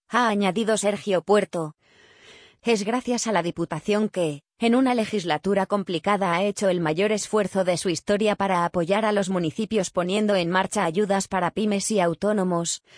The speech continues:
bonos consumo para dinamizar el comercio,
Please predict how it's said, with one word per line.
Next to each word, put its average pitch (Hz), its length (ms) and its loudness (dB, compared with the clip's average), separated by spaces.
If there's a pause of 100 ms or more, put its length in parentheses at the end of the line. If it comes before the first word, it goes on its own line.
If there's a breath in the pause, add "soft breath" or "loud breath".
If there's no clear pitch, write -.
(280 loud breath)
bonos 220 440 0
consumo 202 480 -2
para 185 200 -2
dinamizar 175 560 -2
el 202 140 0
comercio, 190 640 -2